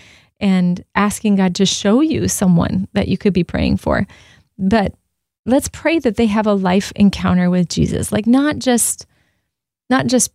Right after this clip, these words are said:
you know, pray that their circumstances change or pray good things for them, but pray that they encounter Jesus. Let's pray for them regularly. Let's pray for them often. Might even wanna set an alarm to remind you that I'll be praying f-,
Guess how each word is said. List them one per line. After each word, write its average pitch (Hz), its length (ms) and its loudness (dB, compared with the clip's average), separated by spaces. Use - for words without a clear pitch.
you 233 80 2
know, 202 140 2
pray 202 260 0
that 190 140 0
their - 100 -8
circumstances 254 720 0
change 240 460 0
or 233 80 -6
pray 202 220 0
good 185 200 0
things 240 320 0
for 240 120 -2
them, 226 280 2
but 214 180 -6
pray 277 220 0
that 262 120 -2
they 233 240 0
encounter 214 720 0
Jesus. 190 580 0
Let's 233 160 -2
pray - 240 -2
for 208 140 -4
them 190 160 2
regularly. 190 520 0
Let's 240 100 -4
pray 247 180 0
for 233 120 -4
them 208 160 0
often. 180 480 0
Might 240 200 0
even 311 200 -2
wanna 320 200 0
set 302 200 0
an 311 100 0
alarm 220 380 2
to 214 140 -2
remind 180 360 2
you 170 140 -2
that 185 120 -4
I'll 262 140 0
be 302 100 -2
praying 294 560 0
f-, - 300 -20